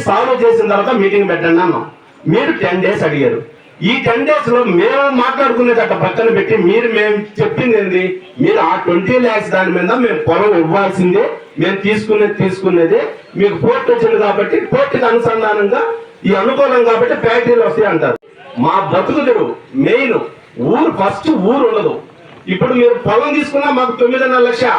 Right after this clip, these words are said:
ప్రతి ఒక్కరు ఆలోచించండి. ఎందుకంటే మన చెరువు ఫ్రీగా పడ్డ వాళ్ళకి ఎనిమిది వందల ఎకరం గవర్నమెంట్ ల్యాండ్, చెరువు ఆరు వందల యాభై ఎకరం సార్ మా చెరువు. మీ శ్మశానాలు మందబయలు ఇవన్నీ కలుపుకుంటే ఒక నూట యాభై ఎకరం ఉంటుంది, ఎనిమిది వందల ఎకరం. మా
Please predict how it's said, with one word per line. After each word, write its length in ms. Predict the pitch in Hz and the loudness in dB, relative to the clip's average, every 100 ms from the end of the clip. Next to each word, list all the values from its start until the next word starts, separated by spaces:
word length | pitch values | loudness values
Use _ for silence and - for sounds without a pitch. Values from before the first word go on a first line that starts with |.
| - - - | -4 -10 -6
ప్రతి 280 | 196 - 247 240 | -6 -2 0 0
ఒక్కరు 220 | 277 240 | 0 2
ఆలోచించండి. 460 | 233 220 196 196 180 226 | 2 2 0 -2 0 0
ఎందుకంటే 400 | 240 233 233 311 330 - - - 277 | 2 2 2 0 -2 -10 -20 -8 -2
మన 140 | 440 453 - | 0 0 2
చెరువు 280 | 233 302 - 240 | 2 2 0 0
ఫ్రీగా 260 | 254 269 233 | 0 0 0
పడ్డ 180 | 254 277 | 0 0
వాళ్ళకి 260 | 165 135 123 - - - - - - - - - - - 139 | 0 0 -4 -6 -16 -20 -20 -20 -20 -20 -20 -20 -20 -8 -2
ఎనిమిది 280 | 220 262 269 | 0 0 0
వందల 240 | 262 262 247 | 0 0 0
ఎకరం 260 | 240 262 302 196 | 0 0 0 0
గవర్నమెంట్ 440 | 220 269 254 - | 0 2 0 0
ల్యాండ్, 220 | 214 202 160 - - 440 | -2 0 0 -2 -6 0
చెరువు 260 | 330 - 214 | 0 2 0
ఆరు 140 | 453 226 | 2 2
వందల 160 | 226 214 | 2 2
యాభై 160 | 202 196 | 2 0
ఎకరం 240 | 190 208 185 | 0 0 0
సార్ 140 | 165 - - - | 0 -2 -8 -4
మా 80 | 156 156 | -4 0
చెరువు. 240 | 175 156 - - - - - - - | 0 0 -4 -12 -14 -20 -20 -12 -2
మీ 100 | 220 - | -2 0
శ్మశానాలు 640 | 196 202 233 240 240 240 233 226 | 0 0 2 2 2 2 2 0
మందబయలు 460 | 233 233 233 226 214 | 0 2 2 2 0
ఇవన్నీ 220 | 208 240 214 | 2 2 2
కలుపుకుంటే 360 | 196 214 226 220 | 0 -2 0 0
ఒక 100 | 202 | 2
నూట 120 | 202 202 | 0 0
యాభై 140 | 196 196 | -2 -2
ఎకరం 160 | 208 | -2
ఉంటుంది, 200 | 196 208 220 | 0 0 2
ఎనిమిది 200 | 196 202 | 2 0
వందల 160 | 202 185 | 0 0
ఎకరం. 200 | 180 160 - - 160 | 0 -2 -4 -12 -6
మా 80 | - | -4